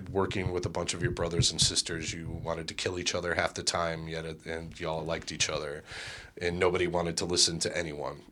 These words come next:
<laughs> 'cause there was no tier of who's in charge besides the owners, really. So I tried to get them to do things, <laughs> and they would be like, "Fuck you, I'm not doing that." <laughs>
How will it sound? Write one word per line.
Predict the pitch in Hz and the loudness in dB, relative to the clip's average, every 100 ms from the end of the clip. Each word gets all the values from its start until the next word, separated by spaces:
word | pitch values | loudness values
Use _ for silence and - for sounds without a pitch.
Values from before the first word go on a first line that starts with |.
| - - 160 - | -8 -4 -2 -2
<laughs> | - - - - - - | -2 -2 -4 -2 -2 6
'cause | - 113 | 8 10
there | 107 | 10
was | 101 101 | 8 8
no | 107 98 | 6 6
tier | 92 - 104 98 92 | 8 8 8 6 6
of | 90 87 | 4 2
who's | - 104 95 | 0 2 2
in | 90 90 | 2 4
charge | 104 95 85 - | 6 6 4 4
besides | - 90 85 82 | 6 6 2 2
the | 82 | 2
owners, | 85 80 80 - | -2 -2 0 0
really. | 82 76 95 | -2 -6 2
So | - 73 64 67 - - - - - - - _ _ | 4 4 -2 -8 -12 -10 -10 -10 -14 -18 -20 _ _
I | 110 104 | 8 10
tried | - 107 98 | 12 12 12
to | 92 85 - | 6 0 4
get | 104 - | 4 6
them | 98 90 | 4 4
to | 87 | 2
do | 101 101 95 | 2 2 2
things, | 104 90 92 90 - - - _ | 2 0 2 6 6 4 -4 _
<laughs> | _ - - | _ 0 8
and | 202 196 135 127 | 8 10 8 10
they | 120 | 8
would | 110 110 | 8 6
be | 117 | 6
like, | 113 104 101 - - - - _ _ - - - _ - | 8 8 4 -6 -12 -20 -20 _ _ -20 -20 -20 _ 0
"Fuck | 185 143 98 | 2 2 0
you, | 92 87 87 | -2 -2 0
I'm | 135 | 2
not | 131 120 | 4 4
doing | 117 107 107 | 4 2 2
that." | 107 131 - | 2 2 0
<laughs> | - | -8